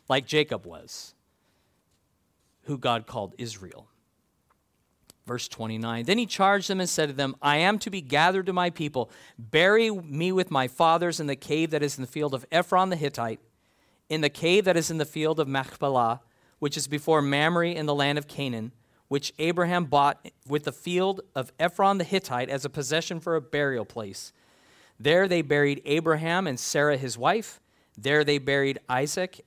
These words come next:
and Rebekah his wife, and there I buried Leah.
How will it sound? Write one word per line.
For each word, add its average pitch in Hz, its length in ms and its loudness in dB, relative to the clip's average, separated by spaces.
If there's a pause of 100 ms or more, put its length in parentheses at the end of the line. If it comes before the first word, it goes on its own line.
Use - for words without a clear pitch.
(100)
and 131 320 -4
Rebekah 131 440 0
his 170 220 -4
wife, 156 420 0 (300)
and 110 200 -10
there 135 340 2
I 117 80 -4
buried 120 360 -4
Leah. 107 360 -8